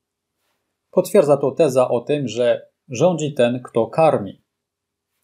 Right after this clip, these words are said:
Drugorzędne jest, czy jest uczciwy lub sprawiedliwy.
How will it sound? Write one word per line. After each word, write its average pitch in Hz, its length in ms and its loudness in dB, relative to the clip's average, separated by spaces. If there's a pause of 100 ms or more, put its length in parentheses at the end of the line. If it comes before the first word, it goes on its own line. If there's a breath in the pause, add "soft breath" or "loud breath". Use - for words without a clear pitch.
(120)
Drugorzędne 165 800 2
jest, 104 360 -6
czy - 160 -2 (260)
jest 104 360 -6
uczciwy 165 640 -2
lub 131 320 -2
sprawiedliwy. 113 760 -4